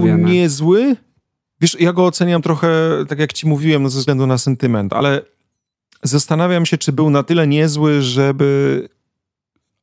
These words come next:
Speaker 2: aż takie zrobić wrażenie na wszystkich, w-, nawet wtedy, żeby stał się filmem kultowym. Tego nie, nie, nie umiem ocenić. To jest w ogóle dla mnie nie do ocenienia. Być może tak, być może nie. A no,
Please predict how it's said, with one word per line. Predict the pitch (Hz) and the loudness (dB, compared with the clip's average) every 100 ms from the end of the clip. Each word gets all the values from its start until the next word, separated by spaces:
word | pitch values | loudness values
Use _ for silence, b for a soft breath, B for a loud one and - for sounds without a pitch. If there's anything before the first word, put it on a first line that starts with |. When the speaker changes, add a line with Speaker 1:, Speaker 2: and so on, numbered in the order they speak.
| _ | _
Speaker 2:
aż | 139 143 - | -4 -2 -2
takie | 180 - | -2 0
zrobić | 151 143 135 | 0 0 2
wrażenie | 135 135 131 117 107 | 0 2 0 -2 -4
na | 131 | -8
wszystkich, | - - - 147 156 - _ | -10 -12 -4 -4 -4 -12 _
w-, | _ _ | _ _
nawet | 139 151 147 | -2 0 -2
wtedy, | - 131 135 202 196 _ | -2 -2 0 -2 -4 _
żeby | 139 127 127 | -2 0 -2
stał | - 143 | -2 -4
się | 131 | -4
filmem | 131 139 135 | -4 -2 -2
kultowym. | 123 131 127 120 | -2 -2 -2 -2
Tego | 170 190 | -2 -2
nie, | 175 170 | -2 -2
nie, | 165 190 - | -2 -2 0
nie | 190 196 220 | -4 0 2
umiem | 220 208 | 2 2
ocenić. | 196 - 127 92 - | 0 -2 -4 -6 -6
To | |
jest | 147 | -4
w | 147 | -2
ogóle | 165 165 | -2 0
dla | 160 | 0
mnie | 160 160 | -2 -2
nie | 156 156 | -2 -2
do | 147 147 | -2 -2
ocenienia. | 131 143 127 104 98 | -4 -4 -2 -2 -4
Być | 139 | -2
może | 139 151 151 | -2 -2 -2
tak, | 147 135 | -4 -2
być | 131 | -2
może | 127 117 117 | -2 -2 -2
nie. | 117 - | -4 -4
A | - 127 | -6 -6
no, | 123 113 | -6 -6